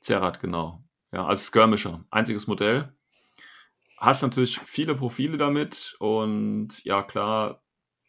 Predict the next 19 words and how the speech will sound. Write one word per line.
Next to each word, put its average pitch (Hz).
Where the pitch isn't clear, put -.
ist 123
auch 107
okay. 120
Also 104
Killer-Hacker, 113
ja, 104
mit 101
D-Charges, 104
äh, 92
F-, -
Flammenwerfer 95
und 82
Kombi-Rifle, 101
siebenundzwanzig 92
Punkte 104
und 85
O 98
D 95
D 110